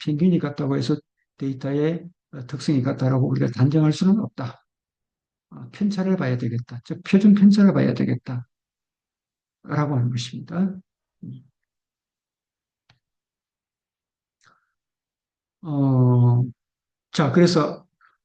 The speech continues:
아까 처음으로 나왔던 그 모집단, 모수에 대한 설명을 한 번 더 하고, 음, 그래서 여기서 설명을 드리려고 하는 것은 이 표준 오차,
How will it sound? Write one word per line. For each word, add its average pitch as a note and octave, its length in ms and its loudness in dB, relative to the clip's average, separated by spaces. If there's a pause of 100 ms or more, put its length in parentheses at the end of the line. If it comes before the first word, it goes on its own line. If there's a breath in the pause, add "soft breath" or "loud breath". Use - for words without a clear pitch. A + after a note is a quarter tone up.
(320)
아까 D3 380 0
처음으로 F#3+ 840 6
나왔던 B2+ 600 2
그 B2+ 100 0
모집단, C#3 1040 0
모수에 D3+ 680 -2
대한 B2+ 240 -2
설명을 C#3 720 -2 (960)
한 C#3+ 160 -14
번 C#3 160 -8
더 B2+ 100 -10
하고, C3+ 400 -6 (420)
음, B2+ 300 -14 (280)
그래서 B2+ 220 -10
여기서 D#3 320 -4
설명을 D#3 320 2
드리려고 C3+ 540 -2
하는 C3 140 0
것은 C3+ 260 -4 (580)
이 B2+ 420 -10
표준 D3+ 340 -10
오차, B2 500 -6